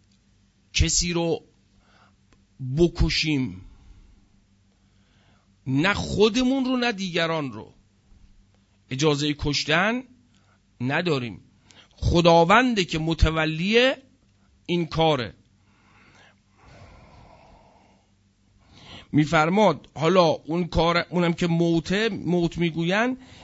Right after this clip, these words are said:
اعدام و از بین بردن به کلی نیست، بلکه آن تفریق و جدایی است. تفریق هم یعنی چی؟ جدا کردن. سپس حق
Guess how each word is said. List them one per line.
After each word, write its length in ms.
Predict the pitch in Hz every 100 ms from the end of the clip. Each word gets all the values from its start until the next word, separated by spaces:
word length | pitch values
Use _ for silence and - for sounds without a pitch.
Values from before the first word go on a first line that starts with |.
| - -
اعدام 600 | 160 - 156 160 214 220
و 40 | 175
از 280 | 160 147
بین 280 | 143 160 156
بردن 380 | 156 151 151 147
به 100 | 143
کلی 580 | 143 - 143 143 147 185
نیست، 500 | 214 240 156 - - - - _ 135
بلکه 480 | 170 233 262 240
آن 300 | 220 247 226 -
تفریق 840 | - 160 180 - 175 220 262 - 180
و 80 | 180
جدایی 800 | 151 143 180 170 170 175 - 170
است. 140 | -
تفریق 340 | 165 156 208
هم 100 | 220
یعنی 180 | 202 208
چی؟ 260 | 190 220 - _ 151 143
جدا 320 | 160 156 156
کردن. 460 | 143 147 135 127 - - - - - - - -
سپس 720 | - - 175 - 214 185 - -
حق 540 | - - 165 208 170